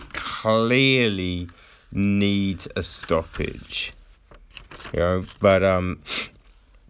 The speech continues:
yeah, so <sighs> I think Gardido needs that stoppage, but Tennant,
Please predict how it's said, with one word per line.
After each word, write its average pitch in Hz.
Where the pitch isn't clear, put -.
yeah, 107
so 110
<sighs> -
I -
think 127
Gardido 139
needs 120
that -
stoppage, -
but -
Tennant, 123